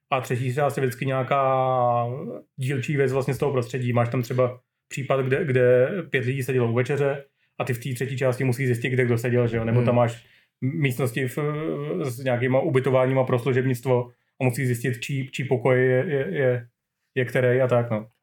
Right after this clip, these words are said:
Speaker 2: A pak ještě u těch jako dalších, těch posledních třeba dvou případů nebo tří, tak tam už je to ještě o něco složitější, tam jako i číslíčka tam jsou jedno
Speaker 1: Uf,
Speaker 2: chvíli.
Speaker 1: čušmarja, pozor.
Speaker 2: <laughs> Ale,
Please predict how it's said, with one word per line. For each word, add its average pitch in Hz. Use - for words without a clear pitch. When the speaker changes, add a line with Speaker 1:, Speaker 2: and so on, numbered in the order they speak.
Speaker 2:
A 95
pak 113
ještě 120
u 110
těch 120
jako 117
dalších, 107
těch 117
posledních 107
třeba 117
dvou 95
případů 120
nebo 110
tří, 101
tak 101
tam 107
už 101
je 104
to 101
ještě -
o 101
něco 101
složitější, 92
tam 87
jako 92
i 107
číslíčka 92
tam 82
jsou 85
jedno 78
Speaker 1:
Uf, -
Speaker 2:
chvíli. -
Speaker 1:
čušmarja, 135
pozor. 127
Speaker 2:
<laughs> -
Ale, 120